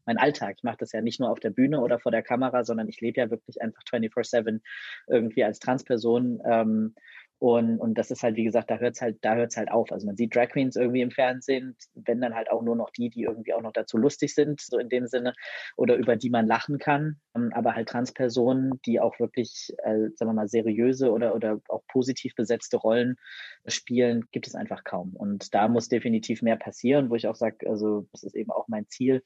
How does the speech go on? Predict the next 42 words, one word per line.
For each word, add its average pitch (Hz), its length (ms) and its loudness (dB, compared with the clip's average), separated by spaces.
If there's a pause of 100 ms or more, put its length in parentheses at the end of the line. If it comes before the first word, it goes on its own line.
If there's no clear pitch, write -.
(340)
mit 117 140 0
der 117 140 4
Arbeit, 117 280 2
die 117 80 0
ich 107 120 -4
mache 117 280 0
und 113 160 0
halt 110 140 -6
auch - 80 -6
viel - 180 -4
Öffentlichkeitsarbeit 113 1000 -2 (360)
oder 110 160 0
halt 104 200 -2
auch - 100 -4
eben, 113 340 0
wie 120 220 -4
jetzt 110 120 -2
bei 120 80 -2
euch, 156 180 4
jetzt - 140 -4
irgendwie 117 200 2
im 113 80 2
Podcast - 420 0
zu 131 100 4
sein, 123 480 4
ähm, 120 220 2
und 107 80 -4
einfach 117 240 -2
davon - 280 -8
zu - 120 -4
erzählen, 127 520 2
einfach - 280 -8
diese 117 160 -10
Plattformen 120 680 0
auch - 160 -4
zu - 180 -6
nutzen 127 380 -2
und 110 120 -10
zu 110 120 -10
sagen, 120 260 0
so, 117 80 -4
hey, 139 300 2